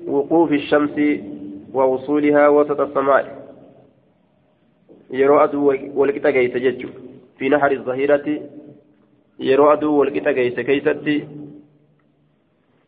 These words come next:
فهلك ni halaakame, من هلك namni halaakame في شأنه waan kiyya keessatti.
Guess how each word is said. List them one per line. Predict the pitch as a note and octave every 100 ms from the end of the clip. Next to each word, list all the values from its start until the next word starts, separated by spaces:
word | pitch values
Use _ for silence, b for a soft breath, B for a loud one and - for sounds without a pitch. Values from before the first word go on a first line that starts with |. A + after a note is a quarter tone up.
| _
فهلك | D#3+ F3 G3 F#3+
ni | F#3 F#3+
halaakame, | F3+ F3 F3 E3
من | D#3+ D#3+
هلك | F3 F3+ F3
namni | F3 F3+
halaakame | E3+ E3 D#3+ D#3+ D#3+
في | D#3+
شأنه | D#3+ E3 E3
waan | E3 E3+
kiyya | E3 D#3+
keessatti. | D#3 D#3+ E3 D#3+ -